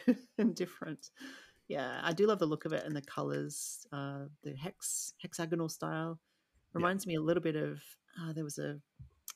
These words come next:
Speaker 1: no, I'm not gonna say it 'cause I can't remember the name of it. <laughs> There's a game last year, but it was not about spreading animals. It was just about making cities and things like that.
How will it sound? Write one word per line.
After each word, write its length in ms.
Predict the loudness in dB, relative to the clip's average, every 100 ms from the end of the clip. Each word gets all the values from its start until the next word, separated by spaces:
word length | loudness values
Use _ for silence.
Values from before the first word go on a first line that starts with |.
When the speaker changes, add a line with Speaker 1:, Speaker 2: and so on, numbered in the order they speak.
| -4
Speaker 1:
no, 200 | 0 2
I'm 180 | 2
not 140 | 0 -2
gonna 100 | -2
say 140 | -2
it 120 | -4
'cause 120 | -6 -12
I 40 |
can't 160 | -8 -6
remember 120 | -6
the 60 |
name 100 | -6
of 100 | -6
it. 720 | -8 -10 -4 -2 -2 0 2 4
<laughs> 20 |
There's 160 | 2
a 40 | 2
game 240 | 0 2
last 260 | 0 -2 -2
year, 180 | -2 -4 _ -20 -20 -20 -20 -20 _
but 160 | 2 4
it 100 | 6
was 220 | 8 8
not 160 | 8 6
about 340 | 6 2 0 -4
spreading 440 | -6 0 2 2 0
animals. 380 | -2 -4 -4 -6
It 40 |
was 100 | -6
just 180 | -8 -6
about 240 | -6 -8 -12 _ _ _ _ _ _ _
making 640 | -10 -2 -2 -2 -4 -4 -4
cities 480 | -2 0 0 0 -4
and 80 |
things 180 | -6 -8
like 100 | -12
that. 160 | -14